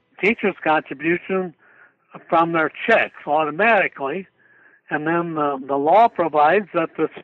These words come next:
state is supposed to match those contributions. So when, uh, when the governor reduced the contribution below the,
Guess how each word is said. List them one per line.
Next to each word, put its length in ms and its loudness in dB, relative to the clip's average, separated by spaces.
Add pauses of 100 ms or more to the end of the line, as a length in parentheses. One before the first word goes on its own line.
state 340 -2 (520)
is 100 -4 (140)
supposed 360 -2
to 80 -4
match 320 2 (100)
those 180 -8 (100)
contributions. 800 -10 (640)
So 220 2
when, 420 0
uh, 280 -2 (460)
when 160 -4
the 60 -4
governor 440 2
reduced 520 0 (140)
the 180 0
contribution 760 -4
below 480 2
the, 240 -2